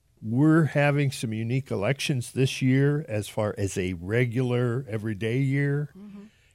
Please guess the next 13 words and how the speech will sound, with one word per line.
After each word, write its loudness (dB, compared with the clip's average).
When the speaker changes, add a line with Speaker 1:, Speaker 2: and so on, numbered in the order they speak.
Speaker 1:
what 2
that 4
means, -2
what's -6
going 0
on -2
with, -6
uh, -4
signing -4
up -10
people -6
to -10
run -4